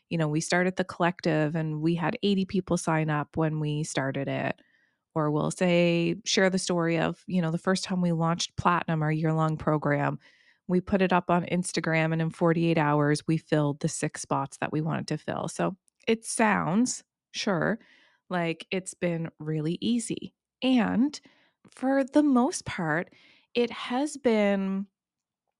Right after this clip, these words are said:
not super challenging, I would say. It has felt a little bit more effortless than maybe some other folks' journey.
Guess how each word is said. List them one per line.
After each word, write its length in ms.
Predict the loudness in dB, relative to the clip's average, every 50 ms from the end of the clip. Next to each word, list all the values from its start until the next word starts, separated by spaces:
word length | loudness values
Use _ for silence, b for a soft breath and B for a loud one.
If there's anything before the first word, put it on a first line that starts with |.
| _ _ _ _ -18 _ 2
not 380 | 4 4 6 4 2 -2 -6 -10
super 400 | -4 0 0 0 0 0 -2 -2
challenging, 720 | -2 -4 -4 -4 -2 -2 -2 -2 0 2 2 2 0 0
I 160 | 0 0 0
would 140 | 0 0 0
say. 420 | 0 -2 0 0 0 0 -2 -4 B B B B B B B B
It 160 | -2 -2 0
has 300 | 0 0 0 -2 -2 -4
felt 380 | -2 -2 0 0 0 -4 -4 -4
a 80 | -4 -2
little 260 | -2 -2 -2 -2 0
bit 360 | 0 2 2 2 2 0 -2
more 380 | -2 -4 -2 -2 -2 -4 -4 0 0
effortless 580 | -2 0 0 -6 -4 0 0 0 0 -2 -4
than 240 | -4 -4 -4 -2 -2
maybe 520 | -4 -4 -2 -2 0 0 0 -2 -2 b b b b b b b b b _ _ -14
some 240 | -4 -2 -2 0 0
other 240 | 0 0 0 0 -2
folks' 400 | 0 0 0 0 0 -2 -6 -6
journey. 560 | -4 -2 -2 -2 -2 -2 0 0 0 -2